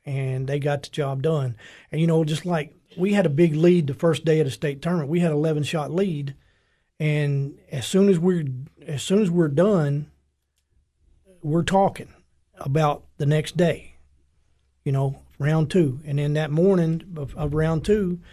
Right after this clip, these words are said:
is we're talking, and, you know, it's like, let's don't look at this as we have an eleven shot lead and strokes to play with.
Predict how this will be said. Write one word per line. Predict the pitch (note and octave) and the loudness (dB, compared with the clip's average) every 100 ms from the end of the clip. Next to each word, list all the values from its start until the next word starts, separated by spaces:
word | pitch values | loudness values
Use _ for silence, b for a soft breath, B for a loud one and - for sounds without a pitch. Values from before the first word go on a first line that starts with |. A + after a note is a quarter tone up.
| b b | b b
is | C#3 C#3 | -6 -2
we're | D3+ C#3 | -2 -2
talking, | D3+ D3 C#3 F3 F#3+ | -2 -2 -2 -4 -4
and, | D3+ D#3 D3+ D3+ - - | -4 -2 -2 -4 -10 -6
you | F3 | -4
know, | E3 | -4
it's | D3 | -4
like, | E3 D3+ C3 _ _ _ _ _ _ _ _ - | -2 -2 -4 _ _ _ _ _ _ _ _ -6
let's | E3+ - | -4 0
don't | G#3 G3 | 0 4
look | A3+ G3 | 2 4
at | E3+ | 0
this | F3 D#3 D3 | 0 -2 -2
as | C3+ | -2
we | E3 | 0
have | D#3 C#3+ | 0 0
an | |
eleven | C#3 D#3 E3 D3+ | 0 2 2 0
shot | - D#3+ C#3+ | -2 -2 -2
lead | E3 E3+ D3+ | 0 0 0
and | C3 | -4
strokes | - E3 D#3+ - | -4 -4 -4 -6
to | C#3 | -8
play | F3 D#3+ | -2 -2
with. | C3 B2 | -4 -8